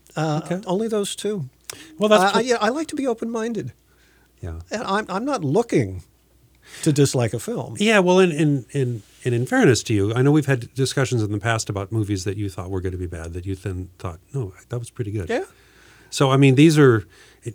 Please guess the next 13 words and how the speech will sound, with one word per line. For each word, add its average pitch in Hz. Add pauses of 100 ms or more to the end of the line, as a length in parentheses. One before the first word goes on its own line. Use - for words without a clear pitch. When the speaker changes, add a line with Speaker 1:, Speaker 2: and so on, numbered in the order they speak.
Speaker 2:
until 156
it's 135
actually 127
seen, 98
it's 101
just -
a 90
hunch 117
or 104
a 95
speculation 104
or, 85
Speaker 1:
Absolutely. 120